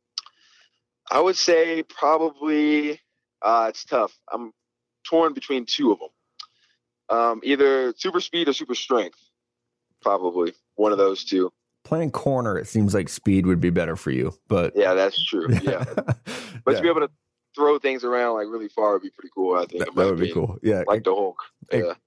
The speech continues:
Speaker 2: quarterbacks get paid more, so you can make that switch, too, if you had
Speaker 1: Exactly.
Speaker 2: success. <laughs>
Speaker 1: That's true.
Speaker 2: All right. What's the one game none of your friends can beat you at, whether it's, like, Madden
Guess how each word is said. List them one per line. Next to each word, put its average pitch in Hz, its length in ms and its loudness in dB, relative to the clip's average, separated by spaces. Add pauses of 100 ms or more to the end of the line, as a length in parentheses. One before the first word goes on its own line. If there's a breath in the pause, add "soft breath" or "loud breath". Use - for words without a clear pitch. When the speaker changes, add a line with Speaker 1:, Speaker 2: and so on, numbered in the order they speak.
(100)
Speaker 2:
quarterbacks 135 500 -2
get - 160 0
paid 131 200 0
more, 98 220 0
so - 120 -2
you 101 100 4
can 110 100 0
make 107 160 -2
that 98 160 0
switch, 117 380 0
too, 98 300 0
if - 100 -8
you 107 80 4
had 101 40 0
Speaker 1:
Exactly. 127 500 2
Speaker 2:
success. - 100 -14
<laughs> - 20 -4
Speaker 1:
That's - 320 -4
true. - 120 -6
Speaker 2:
All 135 60 -8
right. 104 200 -4 (340 loud breath)
What's 175 220 -2
the 196 120 2
one 156 320 0
game 143 260 0
none 127 160 0
of 135 60 -2
your 127 100 -2
friends 120 280 -2
can 113 160 -2
beat 117 160 -2
you 113 140 2
at, 104 160 0
whether 107 280 0
it's, 92 120 -6
like, 98 180 -2
Madden 107 680 0